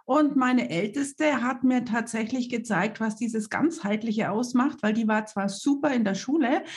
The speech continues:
aber hat einen Dickkopf gehabt, dass bei uns in der Pubertät die Fetzen nur so geflogen sind. Und da durfte ich auch einiges lernen,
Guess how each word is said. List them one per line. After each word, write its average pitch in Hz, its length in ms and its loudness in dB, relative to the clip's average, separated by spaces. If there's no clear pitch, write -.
aber 214 320 2
hat 240 220 0
einen 185 180 2
Dickkopf 330 540 -2
gehabt, 302 360 0
dass 247 200 -2
bei 220 140 0
uns 247 240 0
in 247 100 2
der 226 100 0
Pubertät 214 720 -4
die 220 100 -2
Fetzen 208 500 0
nur 214 160 4
so 208 180 -2
geflogen 175 420 -2
sind. 160 260 -4
Und 180 120 0
da 185 120 0
durfte 220 480 -4
ich 208 200 -8
auch 254 340 0
einiges 214 520 -2
lernen, 196 400 0